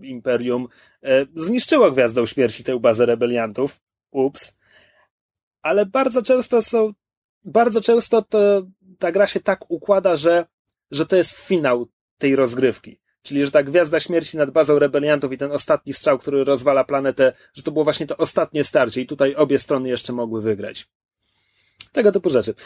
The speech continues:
Oczywiście jak ktoś gra jak idiota, to może przegrać w trzeciej turze, bo myślał, że jest sprytny i umieścił swoją tajną bazę tuż koło imperialnej armii, myśląc, że ona na pewno nie pójdzie na tę planetę.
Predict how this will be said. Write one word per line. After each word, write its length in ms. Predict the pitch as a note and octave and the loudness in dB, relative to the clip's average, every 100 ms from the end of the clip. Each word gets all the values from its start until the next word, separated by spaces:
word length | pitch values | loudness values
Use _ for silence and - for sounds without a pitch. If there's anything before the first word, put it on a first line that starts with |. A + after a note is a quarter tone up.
| - | -4
Oczywiście 400 | D#4+ D4 C4+ - | -2 0 0 4
jak 120 | A3 - | 4 4
ktoś 200 | F#3+ D#3+ | 0 4
gra 180 | E3 | 6
jak 180 | D#3+ D3+ | 6 6
idiota, 420 | D#3 B2+ D3 C#3 | -6 2 2 2
to 100 | C3 | -2
może 200 | B2+ A#2+ | 0 0
przegrać 340 | A#2 C3+ B2 B2 | 2 2 2 0
w 80 | - | -4
trzeciej 340 | C3 A#2+ A#2 | -4 -2 -4
turze, 300 | B2+ G#2+ A#2 | -4 0 0
bo 320 | G#2+ A2 G#2+ - _ _ _ _ | 2 2 2 -2 _ _ _ _
myślał, 420 | C#3 B2 B2+ A#2+ | -6 -2 2 2
że 140 | A#2+ | 4
jest 140 | A#2+ - | 2 0
sprytny 440 | - C3+ A#2+ C3 | 0 -2 0 -2
i 60 | B2 | -2
umieścił 400 | B2 B2 - B2+ | -2 -4 -2 -4
swoją 300 | - A#2+ A#2+ | 2 0 4
tajną 340 | B2+ A#2 A#2 | 2 2 0
bazę 300 | A2 G#2+ A2+ | 0 2 2
tuż 220 | B2 A2 | 0 -4
koło 460 | - A2+ A2+ A2 - | -2 0 0 0 -4
imperialnej 640 | - B2 B2 B2 A#2+ A#2+ A#2+ | -12 -10 -2 0 2 0 0
armii, 440 | B2+ A#2+ A#2+ A#2+ - _ | 0 0 -2 -6 -10 _
myśląc, 340 | B2+ - B2 | -8 -4 0
że 80 | A#2 | 0
ona 140 | A#2+ A#2+ | 0 0
na 120 | A#2+ | 0
pewno 260 | B2 A#2 | 0 -2
nie 120 | A#2+ B2 | -4 0
pójdzie 300 | C3+ A2 A2 | 0 0 -2
na 100 | G#2 | -4
tę 140 | A2+ | -6
planetę. 480 | A#2+ A2 A#2 C3 | -6 -4 0 2